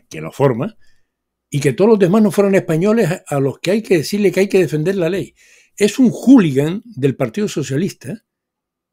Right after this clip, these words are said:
que no puede estar ni un minuto más allí. Como no lo van a cesar y él no va a dimitir,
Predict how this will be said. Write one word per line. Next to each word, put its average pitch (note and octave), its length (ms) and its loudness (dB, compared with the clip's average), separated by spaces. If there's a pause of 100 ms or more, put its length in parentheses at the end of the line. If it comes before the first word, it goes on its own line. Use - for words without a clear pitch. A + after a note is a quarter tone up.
(420)
que D#3 160 0
no G#3 420 2
puede F#3+ 260 0
estar F3+ 300 -2
ni F3 160 2
un E3 120 0
minuto F#3+ 360 -2
más G3 180 -2
allí. G#3 340 -4 (300)
Como F#2 240 -12
no F#2+ 100 -12
lo B2 120 -4
van C#3 100 -2
a B2+ 60 -4
cesar C3+ 340 -8
y A#2 80 -12
él B2+ 100 -4
no C3+ 120 -4
va C#3 60 -2
a D3 40 -2
dimitir, D#3 460 -6